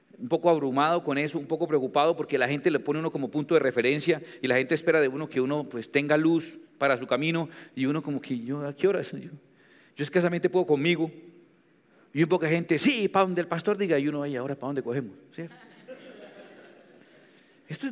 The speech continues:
esto es difícil, entonces un poco abrumado con eso, estaba pasando por una depresión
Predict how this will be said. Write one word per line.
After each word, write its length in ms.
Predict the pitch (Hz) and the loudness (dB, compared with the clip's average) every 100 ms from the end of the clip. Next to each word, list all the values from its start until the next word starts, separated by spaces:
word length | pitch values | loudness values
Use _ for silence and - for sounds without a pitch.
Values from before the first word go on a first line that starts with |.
| - | -4
esto 200 | 175 202 | -2 -2
es 80 | 196 | -2
difícil, 440 | 214 233 220 151 | -2 -2 -2 -2
entonces 240 | 127 185 | 0 2
un 60 | 214 | 2
poco 180 | 214 220 | 4 4
abrumado 480 | 180 160 160 196 208 | 4 2 4 2 2
con 120 | 180 | 2
eso, 220 | 156 175 - - - - _ | 2 -2 -8 -20 -20 -20 _
estaba 540 | 131 131 151 160 160 151 | -4 0 2 2 0 -2
pasando 260 | 139 147 147 | 0 -2 -2
por 100 | 139 | -2
una 140 | 151 | 2
depresión 480 | 147 156 151 147 | 2 2 2 0